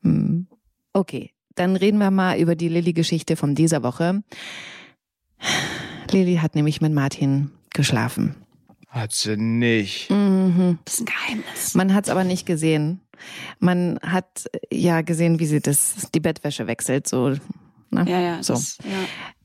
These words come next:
Speaker 1: Ähm, und für alle, die es
Speaker 2: Ach,
Speaker 1: nicht
Speaker 2: das
Speaker 1: wissen
Speaker 2: macht man sonst nicht, oder was?
Speaker 3: Nee.
Speaker 2: Okay, gut. Wollte nur nachfragen.
Speaker 1: <laughs> Das ist Tonis Papa, um das nochmal zu unterstreichen, was ich, äh, krass finde.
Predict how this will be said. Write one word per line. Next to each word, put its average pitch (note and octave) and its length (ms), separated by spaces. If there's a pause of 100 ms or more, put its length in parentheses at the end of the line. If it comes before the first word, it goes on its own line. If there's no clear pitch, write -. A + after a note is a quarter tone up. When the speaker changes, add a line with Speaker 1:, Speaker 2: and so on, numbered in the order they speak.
(180)
Speaker 1:
Ähm, D#3+ 240
und D#3+ 200
für - 120
alle, D#3+ 220
die D#3+ 100
es D3+ 100
Speaker 2:
Ach, - 60
Speaker 1:
nicht D#3+ 140
Speaker 2:
das D3+ 80
Speaker 1:
wissen - 80
Speaker 2:
macht - 240
man A#2+ 160
sonst B2+ 360
nicht, C#3 220
oder G2 240
was? D2 240 (500)
Speaker 3:
Nee. E3+ 360 (1080)
Speaker 2:
Okay, B2 240 (220)
gut. C3 140 (280)
Wollte D3+ 160
nur G3 100
nachfragen. B2 440 (500)
Speaker 1:
<laughs> - 60 (800)
Das G#3 160
ist - 180
Tonis F3+ 340
Papa, D3+ 340
um C#3+ 180
das C#3 160
nochmal C#3 380
zu - 120
unterstreichen, D3 680
was D#3 160
ich, - 260 (140)
äh, - 80 (560)
krass E3+ 240
finde. D#3+ 320